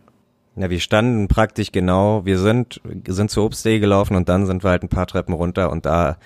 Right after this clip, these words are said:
so hat sich unser Standpunkt entwickelt und so, seitdem,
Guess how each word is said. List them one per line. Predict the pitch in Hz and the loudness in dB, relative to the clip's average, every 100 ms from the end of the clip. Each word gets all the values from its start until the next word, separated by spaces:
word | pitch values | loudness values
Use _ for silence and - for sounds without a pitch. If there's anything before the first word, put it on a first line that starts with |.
| - - - | -20 -20 -18
so | - 110 | 0 4
hat | 113 - | 4 2
sich | 107 | -2
unser | 107 104 | 2 2
Standpunkt | 98 - 101 110 - 98 95 - | 0 2 2 2 0 0 0 0
entwickelt | 90 87 92 - 80 76 | -2 0 0 0 0 0
und | - 82 | -2 -4
so, | 78 80 78 | -2 -2 -2
seitdem, | 78 85 85 - 87 87 85 | 0 0 0 2 2 2 0